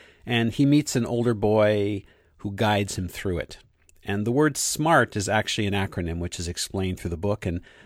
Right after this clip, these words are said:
not necessarily the smart that you're used to.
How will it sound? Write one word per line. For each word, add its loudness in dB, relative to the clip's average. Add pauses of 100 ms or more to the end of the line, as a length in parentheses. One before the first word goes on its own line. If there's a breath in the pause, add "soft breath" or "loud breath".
not 4
necessarily 4 (100)
the 0
smart 4
that 6
you're 6
used 4
to. 4